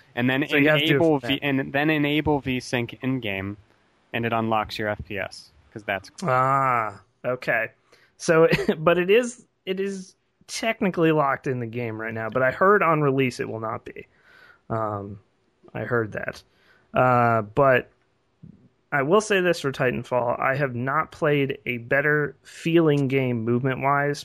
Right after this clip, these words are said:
Speaker 2: possibly s-, ever. Definitely since cod four in E T. Like, it, the movement in that game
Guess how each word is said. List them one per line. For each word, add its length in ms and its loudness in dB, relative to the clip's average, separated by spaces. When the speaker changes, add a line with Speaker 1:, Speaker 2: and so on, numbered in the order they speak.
Speaker 2:
possibly 920 0
s-, 280 -10
ever. 380 -2
Definitely 460 2
since 240 -4
cod 300 0
four 360 -10
in 160 -10
E 100 -12
T. 320 -16
Like, 300 -2
it, 220 -6
the 80 0
movement 560 2
in 100 0
that 240 0
game 460 -2